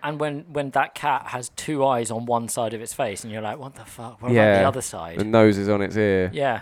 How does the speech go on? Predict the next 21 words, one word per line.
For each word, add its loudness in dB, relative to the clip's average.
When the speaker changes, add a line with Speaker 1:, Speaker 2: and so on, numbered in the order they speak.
Speaker 2:
And 0
you're 2
like, 6
"Oh." 4
Speaker 1:
Right? -4
Art. -4
Speaker 2:
It's -8
going 0
Speaker 1:
See? -4
Speaker 2:
cubist. 4
Speaker 1:
<laughs> -20
Speaker 2:
How 4
do 6
they 8
know 8
about 10
the 4
cubist 4
movement? 0
Oh. -2
Speaker 1:
Ah, -8